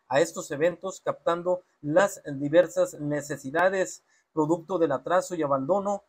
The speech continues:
en el cual Nayarit fue dejado por muchos años. Con estas acciones de verdad, el gobernador del estado, Miguel Ángel Navarro Quintero,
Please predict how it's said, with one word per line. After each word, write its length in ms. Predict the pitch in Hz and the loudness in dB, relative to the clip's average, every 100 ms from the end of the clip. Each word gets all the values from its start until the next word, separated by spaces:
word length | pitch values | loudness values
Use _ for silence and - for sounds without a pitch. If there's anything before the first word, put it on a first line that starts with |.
| - | -2
en 140 | 202 | 0
el 160 | 190 - | 0 4
cual 240 | 180 185 | 4 4
Nayarit 440 | 160 147 156 180 _ _ _ | -2 -2 -4 -6 _ _ _
fue 220 | - 190 | 2 4
dejado 420 | 170 175 165 156 | 4 4 0 0
por 140 | 131 131 | -2 -4
muchos 480 | 160 160 151 - - | -4 -4 -8 -10 0
años. 520 | 143 180 160 - - _ _ _ - | 0 2 -2 -6 -20 _ _ _ 0
Con 160 | 139 | 2
estas 280 | 170 - - | 2 0 -4
acciones 400 | - - 180 175 | -6 0 2 4
de 80 | 147 | 4
verdad, 380 | 135 151 190 - _ _ - | 2 4 2 2 _ _ -4
el 120 | 147 | 0
gobernador 500 | 160 156 156 185 214 | 2 4 4 4 0
del 140 | 208 | -2
estado, 320 | 165 185 185 | 2 4 4
Miguel 260 | 180 156 147 | 2 -2 0
Ángel 260 | 170 185 160 | 0 0 2
Navarro 380 | 139 165 165 | 2 4 0
Quintero, 520 | - 123 160 151 180 | -4 -2 0 2 -2